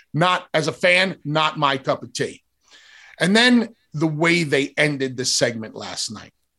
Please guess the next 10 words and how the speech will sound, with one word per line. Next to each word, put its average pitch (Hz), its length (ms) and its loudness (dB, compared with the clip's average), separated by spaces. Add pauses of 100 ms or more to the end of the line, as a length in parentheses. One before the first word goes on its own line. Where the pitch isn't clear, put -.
(840)
Asuka 190 460 0
flicks - 640 -2
Becky's 147 640 -2
nose. - 600 -8 (2750)
Goes 202 320 8
for 196 140 4
the 170 80 2
spinning 170 480 0
back 139 320 0
kick. 135 280 -4